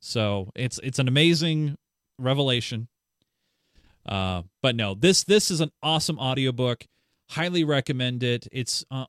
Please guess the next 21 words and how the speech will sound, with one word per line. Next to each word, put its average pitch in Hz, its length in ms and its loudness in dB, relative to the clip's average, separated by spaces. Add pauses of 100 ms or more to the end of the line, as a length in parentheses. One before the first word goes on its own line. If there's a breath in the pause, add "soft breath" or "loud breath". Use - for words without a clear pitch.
unfortunately 170 520 0
only 185 180 0
ten 185 240 -2
hours 143 280 0
long, 131 340 0
so 139 120 -4
I'll, 143 240 -2
I, 113 180 -12
I 139 100 -6
mean, 135 180 -2 (360)
I'll 139 140 2
have 160 240 -2
this 147 160 -2
done 139 160 -2
in 127 80 -2
a 110 60 -2
week, 107 400 -6 (360)
<laughs> - 0 -
uh, 202 800 -4
or 123 200 0
less. 104 520 -2